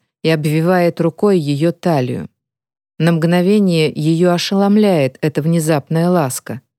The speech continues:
но он больно щиплет её за бок, словно пекарь, проверяющий качество теста. «Только не открывай свой болтливый рот».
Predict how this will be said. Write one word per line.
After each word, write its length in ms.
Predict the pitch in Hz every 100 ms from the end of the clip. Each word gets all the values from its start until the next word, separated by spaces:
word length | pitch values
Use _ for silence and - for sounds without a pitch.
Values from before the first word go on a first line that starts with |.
| _ _ _ -
но 260 | 165 185
он 200 | 202 190
больно 340 | 175 185 180 175
щиплет 500 | - - 190 180 175
её 300 | 170 165 165
за 220 | 160 214
бок, 240 | 160 127 _ _
словно 500 | - - 185 180 190
пекарь, 460 | 196 214 170 - 120 -
проверяющий 720 | 139 139 147 156 147 - 151
качество 560 | - 143 - 139 165
теста. 580 | 170 - 131 - - 147 _ _ _ -
«Только 320 | 196 190 196
не 100 | 180
открывай 480 | 175 - 202 214 269
свой 260 | - 175 170
болтливый 680 | 156 156 - 180 185 151
рот». 360 | 147 139 113 -